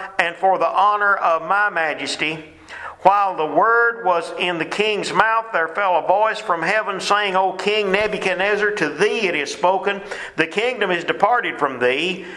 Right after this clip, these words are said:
and they shall drive thee from men, and thy dwelling shall be with the beasts of the field. They shall make thee to eat grass as an oxen, and seven times shall pass over thee, until thou know that the Most High ruleth in the kingdom of men, and giveth it to whomsoever he will."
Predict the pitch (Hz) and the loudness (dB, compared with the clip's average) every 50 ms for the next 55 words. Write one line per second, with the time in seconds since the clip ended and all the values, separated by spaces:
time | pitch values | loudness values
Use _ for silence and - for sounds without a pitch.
0 | - - - 170 170 170 202 220 220 214 - - 190 180 175 156 170 190 220 240 | -8 -4 -2 -2 0 0 -2 -2 -2 -4 -2 0 0 0 2 2 2 2 2 2
1 | 240 233 226 226 180 180 165 - - 160 139 139 139 135 139 143 165 190 196 - | 0 0 -2 -4 -4 -6 -6 -2 0 0 0 0 -2 -4 -2 -2 -2 -2 -4 -4
2 | - 190 185 185 190 175 175 175 175 170 - - 147 143 165 208 233 226 214 214 | -4 -4 -2 -2 -2 0 0 2 2 0 -2 -4 -4 -2 0 0 0 0 0 -2
3 | 196 180 - - 165 147 143 139 - 156 190 214 196 - - - 170 160 - 202 | -2 -2 -2 0 0 0 0 0 -2 -2 -4 -2 -4 -6 -4 -4 -4 -2 -2 -2
4 | 214 214 190 - - - - - - - 190 180 196 208 226 233 240 233 - - | -2 -2 -6 -8 -10 -12 -14 -14 -6 -2 -2 0 2 2 2 2 0 -2 -6 -8
5 | - - - - - - - - 135 139 175 214 208 208 208 - 196 180 170 165 | -10 -12 -14 -14 -16 -16 -10 -4 0 0 2 2 0 -2 0 0 2 2 2 2
6 | 165 156 151 143 - - - - 160 165 208 240 233 233 - 190 190 185 - - | 2 2 2 0 -2 -6 -8 -2 0 2 2 2 0 0 0 0 0 0 -2 -4
7 | 170 - - 190 180 165 - - 165 185 220 233 233 226 226 226 190 165 160 170 | -4 -2 -2 -4 -4 -4 0 0 2 2 4 2 2 0 0 -2 -2 0 0 2
8 | 170 185 214 220 220 220 - 202 185 185 175 151 - - 226 247 254 240 247 240 | 2 2 2 0 0 -2 -2 0 0 0 0 -2 0 0 0 0 0 -2 -4 -2
9 | - 220 214 196 175 156 151 - - 151 139 - 180 180 170 156 - 180 170 165 | -2 -2 0 0 -2 -2 -4 -2 -2 0 2 2 2 2 0 0 0 0 0 2
10 | 160 160 156 143 170 196 196 175 160 156 160 170 165 151 147 147 160 165 170 165 | 2 0 0 0 0 0 0 -2 -2 -2 -2 0 0 0 2 2 2 2 2 0
11 | 156 156 160 202 233 214 170 123 95 92 92 - - - - - - - 165 170 | -2 -2 0 0 0 2 0 -2 -4 -8 -10 -12 -14 -14 -14 -16 -4 -2 0 0
12 | 175 165 170 170 147 147 156 196 220 214 202 214 - 208 220 214 190 170 160 160 | 0 -2 -2 -2 -2 2 2 2 2 2 0 0 0 0 0 2 0 0 0 0
13 | 180 226 220 165 139 135 - - 180 151 135 135 131 131 - - 202 202 196 180 | 0 0 0 0 -2 -2 -2 -4 -4 -2 -2 -2 -4 -4 -2 -2 -2 -2 -2 -2
14 | 151 139 143 139 131 131 147 175 196 190 196 196 - - 156 151 147 165 208 214 | -4 0 0 0 0 0 -2 -2 0 0 -2 -2 -2 -4 -4 -4 -2 -2 -2 0
15 | 175 156 143 147 143 135 - - 123 123 - - 185 180 175 170 - 151 147 165 | 0 -2 -2 -2 -4 -4 -2 -2 -4 -2 0 0 2 2 0 0 0 0 2 2
16 | 180 - 165 170 165 165 156 160 160 147 127 117 113 | 2 2 2 2 2 2 2 2 2 2 2 0 0